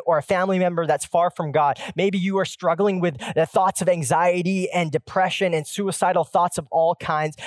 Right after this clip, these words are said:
and it looks super bleak in your life right now, and you're wondering, "Where is God? God, where are you?" And you're pl-, praying like your life depended on it, but getting no answer. Let this text preach to you that God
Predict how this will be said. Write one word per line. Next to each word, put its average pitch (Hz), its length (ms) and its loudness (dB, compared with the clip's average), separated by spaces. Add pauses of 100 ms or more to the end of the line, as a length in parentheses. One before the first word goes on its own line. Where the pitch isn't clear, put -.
(140)
and 190 240 0 (160)
it 196 80 4
looks 208 320 -2
super 233 480 -4
bleak 175 440 -4
in 190 140 0
your 180 140 0
life 170 280 2
right 170 180 0
now, 175 220 0 (200)
and 180 140 0
you're 175 100 0
wondering, 175 500 0
"Where 202 280 2
is 208 180 0
God? 160 320 2
God, 185 280 4
where 190 300 2
are 190 240 2
you?" 156 260 -4 (200)
And 185 140 0
you're 185 100 0
pl-, 175 300 -4 (100)
praying 214 460 0 (180)
like 180 160 0
your 185 80 2
life 175 300 0
depended 196 420 -2
on 156 160 2
it, 147 80 0
but 139 160 -2
getting 185 340 0
no 165 300 0
answer. 151 560 -4 (880)
Let 202 300 0
this - 320 -2 (240)
text - 460 -2 (240)
preach - 400 -4
to - 140 -6
you 165 120 -2
that 147 240 0
God 190 420 4